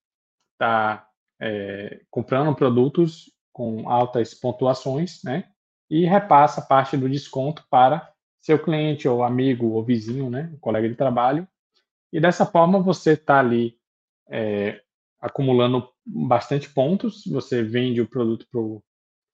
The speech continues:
a seu amigo e, e esses pontos aí acumulados viram pra você uma viagem, né, ou barateia muito a sua viagem, porque não deixa de ser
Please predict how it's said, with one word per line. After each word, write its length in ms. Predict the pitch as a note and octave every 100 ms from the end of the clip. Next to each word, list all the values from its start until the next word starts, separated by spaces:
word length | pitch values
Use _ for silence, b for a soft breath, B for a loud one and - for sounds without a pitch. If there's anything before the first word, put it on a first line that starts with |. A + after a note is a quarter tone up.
| _
a 100 | C3+
seu 200 | - E3+
amigo 360 | F#3+ E3+ G3 C#4+
e, 880 | D4+ C#4 D#3+ - - A#2+ A2+ B2 - -
e 80 | A#2+
esses 220 | - B2+
pontos 300 | - A#2+ B2+
aí 80 | A#2+
acumulados 480 | - D3 C3 F3
viram 600 | G3 C3 A#2 B2 C#3+ F3+ - _
pra 140 | B2 A#2
você 460 | A#2 A#2+ A2+ C#3 _ _ _ _
uma 200 | B2+ A#2+
viagem, 600 | B2+ A2 A#2+ C3 C#3 C#3+ - -
né, 280 | A2+ C3+ - _ _ -
ou 120 | A#2+
barateia 500 | B2+ A#2+ - A#2 A#2
muito 500 | A2+ A#2 B2 C#3 C#3+ -
a 140 | A#2+
sua 300 | - - B2
viagem, 500 | B2+ G#2 A2 A#2+ C#3 -
porque 500 | C#3 - A2 A2+ C3+ _ _ _ _ _
não 340 | - B2 A2+ G#2+
deixa 240 | A2 -
de 100 | A#2
ser 340 | - G#2 A2